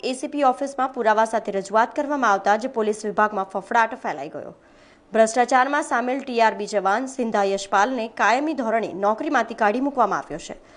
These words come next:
જ્યારે અન્ય કર્મચારી કિરણ ગોબરભાઈની તાત્કાલિક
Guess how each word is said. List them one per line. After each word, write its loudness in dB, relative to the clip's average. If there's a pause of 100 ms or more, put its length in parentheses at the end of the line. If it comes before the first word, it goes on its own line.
(300)
જ્યારે 6
અન્ય 2
કર્મચારી 0
કિરણ 0
ગોબરભાઈની 0
તાત્કાલિક 0